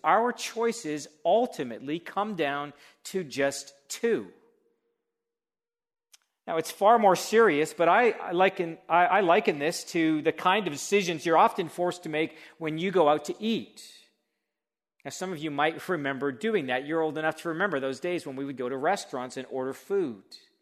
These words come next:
Depending on what you are ordering, the waiter or waitress might ask you, "What would you like for a side?"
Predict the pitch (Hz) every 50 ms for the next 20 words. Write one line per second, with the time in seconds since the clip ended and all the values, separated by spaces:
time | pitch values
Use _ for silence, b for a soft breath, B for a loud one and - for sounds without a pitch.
0 | _ _ _ _ _ _ _ _ _ _ _ _ _ _ _ _ _ 180 180 -
1 | 190 233 262 269 262 240 220 202 180 165 160 180 202 220 208 - 196 202 190 175
2 | 175 175 - 202 196 214 233 196 175 147 151 175 196 180 165 151 160 180 202 233
3 | 226 208 185 170 185 165 151 160 175 202 220 - 175 170 160 - 165 170 185 196
4 | 185 175 180 208 208 - - - 160 160 156 175 196 233 202 202 220 185 170 175
5 | 170 170 - - - 147 135 143 147 - 156 147 - - - 208 196 185 156 120
6 | 101